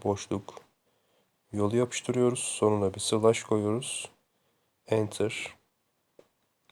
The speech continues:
P H P bot nokta P H P diyoruz ve enter'lıyoruz.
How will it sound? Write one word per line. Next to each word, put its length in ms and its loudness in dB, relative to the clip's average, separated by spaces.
P 200 4
H 240 8
P 340 4
bot 600 -6
nokta 600 0
P 240 -2
H 140 4
P 240 -2
diyoruz 500 -2
ve 60 4
enter'lıyoruz. 960 -4